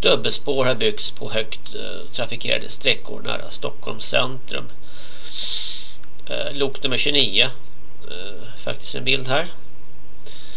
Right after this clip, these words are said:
Och det var ju postvagnar och resgodsvagnar, och det var blandade tåg.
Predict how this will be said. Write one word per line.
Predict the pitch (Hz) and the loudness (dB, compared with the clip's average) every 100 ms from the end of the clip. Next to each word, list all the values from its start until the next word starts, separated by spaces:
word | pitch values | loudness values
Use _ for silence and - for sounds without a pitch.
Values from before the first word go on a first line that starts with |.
| - - - - - - | 0 0 0 0 0 0
Och | - 107 - | 0 0 0
det | - | 0
var | 120 | 0
ju | 147 147 143 131 | 2 2 2 2
postvagnar | - 147 - - 135 131 147 147 | 0 0 0 0 0 0 0 -2
och | 143 | 0
resgodsvagnar, | 147 135 139 127 139 135 139 139 139 | 0 0 0 0 0 0 0 0 0
och | 135 - | 0 0
det | |
var | 123 | -2
blandade | 110 135 135 113 123 127 | 2 2 2 0 0 0
tåg. | - 131 143 131 | 0 0 0 0